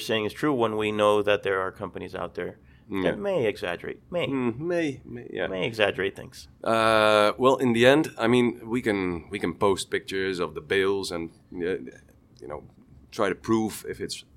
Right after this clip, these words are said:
Speaker 2: for real or not. But the, uh, the truth is in the product.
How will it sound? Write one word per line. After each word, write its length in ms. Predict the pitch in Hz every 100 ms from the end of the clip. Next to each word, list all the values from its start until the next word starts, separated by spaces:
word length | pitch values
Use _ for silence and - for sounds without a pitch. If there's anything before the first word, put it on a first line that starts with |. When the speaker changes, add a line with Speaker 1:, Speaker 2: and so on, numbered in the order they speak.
| -
Speaker 2:
for 180 | 101 90
real 220 | 104 101
or 80 | 92
not. 220 | 92 120 - - - - -
But 200 | 98 -
the, 320 | 104 98 95
uh, 440 | 95 92 90 87 95 95
the 60 | 87
truth 300 | - 117 104
is 140 | 95 85
in 80 | 85
the 60 |
product. 420 | - 90 69 -